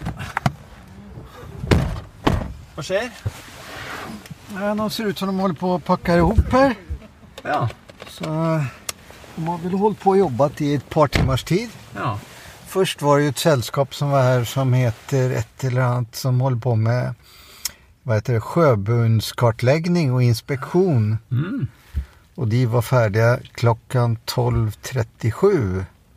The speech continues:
Speaker 1: Ja.
Speaker 2: Og så rett etterpå kom brannvesenet med to dykere. Men du kan jo se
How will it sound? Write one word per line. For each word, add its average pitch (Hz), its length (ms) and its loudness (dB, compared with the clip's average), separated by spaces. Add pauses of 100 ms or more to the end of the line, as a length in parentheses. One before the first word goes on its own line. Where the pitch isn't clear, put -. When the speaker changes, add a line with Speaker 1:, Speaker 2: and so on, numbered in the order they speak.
(600)
Speaker 1:
Ja. 156 160 -2 (560)
Speaker 2:
Og 143 180 -2
så - 300 -2 (260)
rett 117 240 2
etterpå 113 460 0
kom 107 260 2
brannvesenet 104 880 0
med 107 480 0 (800)
to 127 260 0
dykere. 120 560 2 (1300)
Men 135 200 0
du 139 220 2
kan 170 240 2
jo - 20 4
se 160 300 0